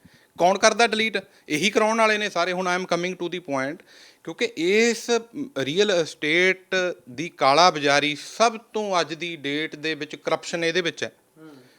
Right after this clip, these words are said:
Speaker 1: ਵੱਡੇ ਤੋਂ ਲੈ ਕੇ ਛੋਟੇ ਆਫੀਸਰ ਨੂੰ ਤੇ ਮਿਨਿਸਟਰ ਨੂੰ ਇਹਨਾਂ ਨੇ ਮੈਨੇਜ ਕਰਿਆ ਹੋਇਆ ਹੈ। ਕੁਛ ਕੁ ਨੂੰ ਛੱਡ ਕੇ ਐਗਜ਼ਮ-, ਹਰ ਜਗ੍ਹਾ ਮਤਲਬ ਜਿਹੜੀਆਂ ਐਗਜ਼ੰਪਸ਼ਨਸ ਹੁੰਦੀਆਂ ਹੀ ਹੁੰਦੀਆਂ ਨੇ।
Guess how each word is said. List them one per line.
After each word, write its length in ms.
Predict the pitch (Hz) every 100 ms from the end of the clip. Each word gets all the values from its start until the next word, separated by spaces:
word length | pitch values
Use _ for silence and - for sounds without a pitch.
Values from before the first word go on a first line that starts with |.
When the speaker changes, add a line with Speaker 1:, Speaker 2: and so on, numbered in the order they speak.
| _ - _ _
Speaker 1:
ਵੱਡੇ 360 | 139 131 139 190
ਤੋਂ 140 | 196
ਲੈ 100 | 180
ਕੇ 140 | 175 180
ਛੋਟੇ 320 | 156 160 208
ਆਫੀਸਰ 520 | 175 151 170 - 139
ਨੂੰ 340 | 196 208 196 185
ਤੇ 100 | 185
ਮਿਨਿਸਟਰ 500 | 185 143 143 - 185
ਨੂੰ 200 | 180 202
ਇਹਨਾਂ 260 | 156 175 208
ਨੇ 100 | 214
ਮੈਨੇਜ 360 | 170 143 156 151
ਕਰਿਆ 380 | 151 151 147
ਹੋਇਆ 300 | 139 117 117
ਹੈ। 80 | 95 _ _ _ _ _ _ -
ਕੁਛ 200 | - 220
ਕੁ 100 | -
ਨੂੰ 140 | 254 226
ਛੱਡ 220 | 156 127
ਕੇ 100 | 220
ਐਗਜ਼ਮ-, 280 | 160 151 147
ਹਰ 360 | - - 156
ਜਗ੍ਹਾ 260 | 190 208 202
ਮਤਲਬ 420 | 185 180 180 180
ਜਿਹੜੀਆਂ 280 | 160 185 180
ਐਗਜ਼ੰਪਸ਼ਨਸ 440 | 135 147 143 185
ਹੁੰਦੀਆਂ 300 | 151 143 156
ਹੀ 40 | 170
ਹੁੰਦੀਆਂ 320 | 143 131 120
ਨੇ। 120 | 135